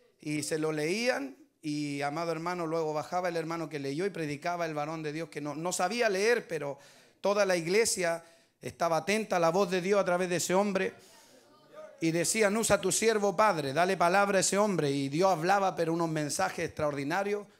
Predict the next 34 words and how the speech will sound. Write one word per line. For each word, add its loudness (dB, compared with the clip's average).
a -2
través -2
de -2
gente -2
que -2
ni 0
siquiera 0
sabía 2
leer 6
la 4
Biblia, 4
hermano. -2
Pero 4
hablaban 4
con 2
el 0
Dios 6
de 6
la 8
Biblia, 4
con 2
el 6
Dios 6
de 6
la 10
palabra, 8
con 6
el 8
que 6
la 10
iluminó. 6
Gloria 0
al -4
Señor. -10